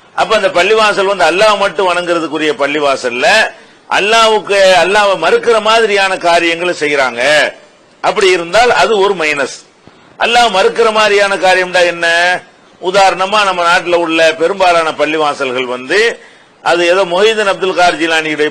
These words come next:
பள்ளிவாசல், மொஹிதீன் ஆண்டவர் பள்ளிவாசல்னு அதுக்கு பேரே வச்சிருக்கிறாங்க. லெட்டர் பேர்லாம் அந்த மாதிரி தான் வந்து அவங்க யூஸ் பண்ணிட்டு இருக்கிறாங்க. அப்ப அந்த அல்லாஹ்வை மறுக்கு, நிராகரிக்கிற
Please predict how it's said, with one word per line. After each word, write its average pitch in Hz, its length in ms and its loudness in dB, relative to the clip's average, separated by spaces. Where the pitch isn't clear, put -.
பள்ளிவாசல், 139 760 2
மொஹிதீன் 208 460 -2
ஆண்டவர் 185 440 2
பள்ளிவாசல்னு 165 560 0
அதுக்கு 156 360 -6
பேரே 175 320 2
வச்சிருக்கிறாங்க. 135 640 -4
லெட்டர் 160 320 -2
பேர்லாம் 190 380 2
அந்த 180 140 -2
மாதிரி 175 220 0
தான் 185 200 0
வந்து 165 240 -2
அவங்க 165 200 0
யூஸ் 180 160 -4
பண்ணிட்டு 151 300 -6
இருக்கிறாங்க. 123 340 -4
அப்ப 190 200 0
அந்த 190 160 2
அல்லாஹ்வை 214 520 2
மறுக்கு, 185 320 -2
நிராகரிக்கிற 180 640 2